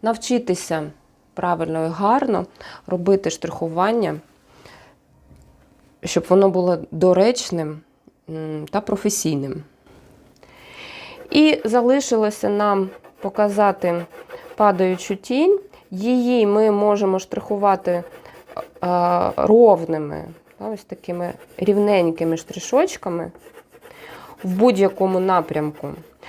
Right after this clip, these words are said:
Чому рівненькими? Тому що поверхня столу, на якій, е, лежить наша кулька, наш шаричок,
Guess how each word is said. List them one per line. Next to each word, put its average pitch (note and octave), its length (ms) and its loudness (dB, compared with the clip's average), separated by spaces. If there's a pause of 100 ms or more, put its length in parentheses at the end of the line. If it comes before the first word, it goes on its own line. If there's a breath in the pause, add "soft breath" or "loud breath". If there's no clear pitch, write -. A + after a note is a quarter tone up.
(140 loud breath)
Чому A3+ 280 4
рівненькими? E3 720 2
Тому F#3+ 240 -2
що F#3+ 180 -10
поверхня G3 680 0
столу, E3 560 -2 (160)
на E3 140 -8
якій, E3+ 460 -4 (580 loud breath)
е, - 20 -8 (1700)
лежить F3 460 2
наша D#3+ 300 -2
кулька, C#4+ 420 2
наш E3 180 -2
шаричок, - 600 -6